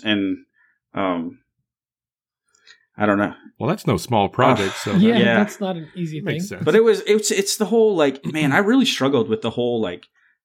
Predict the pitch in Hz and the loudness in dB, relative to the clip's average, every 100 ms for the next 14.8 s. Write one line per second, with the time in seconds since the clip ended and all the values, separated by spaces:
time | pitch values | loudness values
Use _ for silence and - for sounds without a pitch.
0 | - 101 117 127 113 87 - 110 107 127 | -10 0 2 4 2 0 -2 0 0 -2
1 | - - _ _ _ _ _ _ _ _ | -6 -10 _ _ _ _ _ _ _ _
2 | - 101 95 90 87 - - 113 120 117 | -10 -6 -6 -6 -8 -4 0 0 2 2
3 | 95 87 107 117 117 110 104 - 104 123 | 0 -4 -2 2 2 2 -2 -2 -2 -2
4 | - 87 87 - 269 302 339 339 - 185 | -2 -2 -2 0 2 4 4 4 2 2
5 | 202 165 143 220 262 - 349 127 139 110 | 2 2 0 0 -2 2 2 4 0 0
6 | 82 82 131 170 190 175 - - - 240 | -4 0 0 4 2 0 -6 -20 -4 -2
7 | - 202 190 156 - - _ - - _ | 2 0 0 -2 -6 -10 _ -20 -20 _
8 | _ 311 254 - - 180 135 135 - 165 | _ -8 -8 -8 -6 -6 -4 -8 -6 -4
9 | 151 104 123 147 95 92 113 - 131 - | -4 -2 -4 -4 -8 -8 -2 -2 -2 -4
10 | - 135 - - 107 139 - - 254 403 | -2 -2 -4 -8 -8 -10 -14 -2 0 2
11 | 349 370 403 - 220 247 262 294 285 302 | 2 2 -2 2 0 2 0 0 0 -2
12 | 349 156 110 135 147 143 _ _ _ _ | 0 0 0 0 -2 -4 _ _ _ _
13 | _ _ _ _ 226 254 - 123 180 240 | _ _ _ _ 0 0 -4 -12 0 2
14 | 294 269 294 104 90 - 113 - | 2 2 2 0 -4 -6 -6 -8